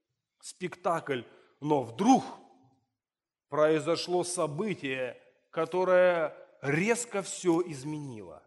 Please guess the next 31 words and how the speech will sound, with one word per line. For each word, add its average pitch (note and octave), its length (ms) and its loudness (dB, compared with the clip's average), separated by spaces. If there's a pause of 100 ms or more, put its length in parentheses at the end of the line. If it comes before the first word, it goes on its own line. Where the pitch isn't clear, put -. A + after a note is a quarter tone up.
(340)
Что - 260 -10
же E3 100 -10
это D#3+ 120 -12
за C3+ 120 -12
событие? A2+ 500 -12
Тридцать G#2+ 340 -18
девятый G#2+ 400 -14
стих. - 300 -20 (1000)
«В - 80 -20
шестом F#3+ 460 -4
же F3+ 120 -8
часу - 600 -18 (240)
настала C#3 500 -8
тьма A#2+ 360 -12
по G#2 160 -16
всей D#3+ 300 -14
земле B2+ 500 -16 (560)
и C3+ 100 -16
продолжалась B2 800 -8
до G#2+ 180 -12
часа - 500 -20
девятого». F#2+ 480 -20
Шестой F3+ 380 -10
час, - 460 -20
это A2+ 100 -20
две-, A#2+ 200 -18 (160)
соответствует C#3 600 -12
двенадцати C#3+ 460 -8
часам A#2 400 -18
в - 40 -20
современном, A#2+ 640 -16